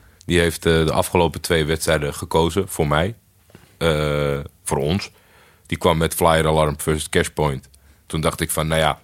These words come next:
waarom zelf zoeken als iemand het blijkbaar veel beter kan? En die kwam met een mooi rijtje.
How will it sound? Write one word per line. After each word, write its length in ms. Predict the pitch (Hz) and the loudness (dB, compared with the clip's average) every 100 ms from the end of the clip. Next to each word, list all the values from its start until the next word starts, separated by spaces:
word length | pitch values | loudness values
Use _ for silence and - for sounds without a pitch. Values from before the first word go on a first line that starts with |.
| _ _ - - _ | _ _ -20 -20 _
waarom 360 | - 87 82 82 | -2 0 2 -2
zelf 320 | - 87 82 | -2 0 -2
zoeken 400 | - 90 95 78 - _ | -2 0 2 0 -2 _
als 160 | 85 - | -8 -4
iemand 240 | 87 85 | -2 0
het 100 | 82 | 0
blijkbaar 300 | 82 82 82 | 0 2 0
veel 200 | - 85 | 0 2
beter 260 | 80 82 92 | 2 0 0
kan? 280 | - 87 80 - _ _ _ _ | 0 0 -2 -10 _ _ _ _
En 160 | 95 82 | -4 -2
die 100 | 87 | -2
kwam 320 | 90 85 71 | 0 -2 -2
met 280 | 101 98 104 | 0 2 4
een 80 | 101 | 4
mooi 240 | 92 92 | 6 6
rijtje. 480 | 90 98 110 - 73 | 4 4 2 0 -2